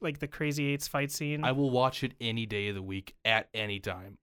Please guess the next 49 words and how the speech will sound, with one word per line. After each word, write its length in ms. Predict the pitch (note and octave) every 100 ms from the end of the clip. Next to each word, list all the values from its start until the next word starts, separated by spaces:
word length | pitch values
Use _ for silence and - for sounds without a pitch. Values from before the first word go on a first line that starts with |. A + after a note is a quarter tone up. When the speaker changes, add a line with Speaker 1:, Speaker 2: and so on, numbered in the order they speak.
| -
Speaker 2:
Like, 200 | A#2 G2
Speaker 1:
It's, 160 | - -
it's 200 | G3 F#3
insane. 640 | D#3+ - C#3+ C#3+ D#3 D#3+ E3
The 140 | C#3+
fight 240 | - F3 E3
scene 180 | F3
between 320 | E3+ - E3 C#3+
her 180 | D#3
and 100 | D3+ D3
Lucy 240 | C#3+ D3
Liu. 340 | B2+ B2+ D3 D3 _ _ -
Speaker 2:
so 300 | - B2 G2+
good, 260 | G2 F#2 G2
man. 140 | G2+
Speaker 1:
Incredible. 640 | D3+ - C3+ D3 D#3+ E3+
The 120 | F3
fight 260 | - G3 G3
scene 200 | - G3
in 60 | F#3
the 60 |
beginning 480 | F3 D#3 G3 F3+ C#3
between 300 | C3 E3 D3
her 260 | C#3+ D#3 D#3
and 200 | D3+ D3
the 340 | C#3+ C3 A#2 -
first 400 | - D#3+ E3+ F#3+
assassin 460 | - F#3 F3+ G3+
that 100 | F#3+
she 120 | -
kills. 400 | F3+ G3 G3 G#3+
Speaker 2:
Yeah. 360 | A#2 D3 F3+ F#2 - _ _ _ _ _
Speaker 1:
When, 340 | D3+ D3+ C#3 C3+ -
like, 300 | D3 C#3 C#3+
they're 160 | C#3+
fighting 420 | C3 - D3+ D3 D3
in, 200 | C#3+ C#3+
like, 180 | C3+ D3
the 180 | C#3 B2+
house 420 | C#3 C3+ D3 D#3
and 100 | D3
then 60 |
her 160 | B2+ B2+ C#3+
daughter 280 | - A#2 D3
comes 320 | D3 E3 E3
in. 260 | E3 F3 F#3 A2
Speaker 2:
Yeah, 240 | A2 D3+
man. 300 | A2 G#2+ A2+ -
Speaker 1:
That's 420 | D3 D#3+ - -